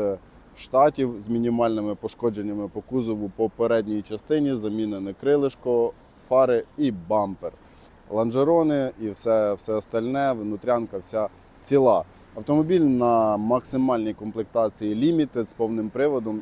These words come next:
і з п'ятьма режимами керування по снігу, по болоту, по будь-яким, е, потребам. Автомобіль виручить вас в будь-якій, е, ситуації. Отже,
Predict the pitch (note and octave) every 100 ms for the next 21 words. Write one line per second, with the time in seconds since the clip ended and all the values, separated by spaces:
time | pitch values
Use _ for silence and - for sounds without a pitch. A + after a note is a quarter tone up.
0 | - A#2+ - - A2 - B2 C3+ A2+ F#2
1 | A#2 A2+ G2+ G2 - - - - - -
2 | C3 C3+ A#2 G2 F#2 F2 - G#2 G2 C3
3 | D3+ F3+ B2 G#2 A2+ C3 C#3+ G2+ F#2 -
4 | F#2+ F#2 F2+ F2+ F2 F2 F2 E2+ E2+ -
5 | - B2 G#2+ G2 G#2 G2+ F2+ - - -
6 | F2+ F#2+ F#2+ - B2+ A#2+ B2+ G2 F2+ -
7 | - - G#2 B2+ C#3 E3+ C#3+ B2+ C3 A#2+
8 | A2 - A2 A2+ - - - - G2+ A#2+
9 | B2 G#2 A2 A2 - - - - - -
10 | - - G2 G2+ - D3 D3+ B2+ G#2 G2
11 | F#2 E2 - - G3 C3 G#2+